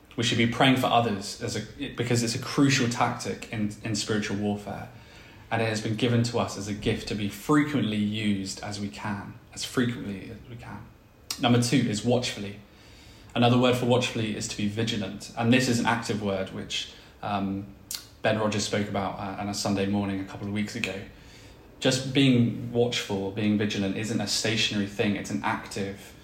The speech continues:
um, moving process. We should be watchful. We should be looking out for other followers of Christ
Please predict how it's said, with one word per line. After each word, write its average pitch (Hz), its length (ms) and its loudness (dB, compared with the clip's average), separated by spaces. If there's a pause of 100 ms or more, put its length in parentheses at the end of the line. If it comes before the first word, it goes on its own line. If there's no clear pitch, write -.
(360)
um, 95 500 -2 (200)
moving 113 800 4
process. - 800 -2 (280)
We 110 60 -4
should 120 200 0
be 120 100 4
watchful. 110 580 0 (560)
We 120 80 -2
should 123 120 0
be 120 120 8
looking 120 260 4
out 120 200 4
for 120 60 4
other 113 200 2
followers 107 320 0
of 101 120 -4
Christ - 600 -6